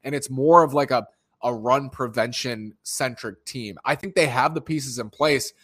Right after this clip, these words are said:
with Tyler Mahle next year, now added to the mix, to potentially go that route. Th-, I'm getting way ahead of myself here, but, and I know it's one start against a bad Angels team, but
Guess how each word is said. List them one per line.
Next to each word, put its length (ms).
with 160
Tyler 360
Mahle 420
next 340
year, 300
now 380
added 300
to 100
the 80
mix, 440
to 80
potentially 460
go 200
that 200
route. 360
Th-, 120
I'm 120
getting 280
way 160
ahead 220
of 80
myself 460
here, 300
but, 160
and 120
I 120
know 200
it's 140
one 280
start 260
against 260
a 60
bad 300
Angels 440
team, 280
but 260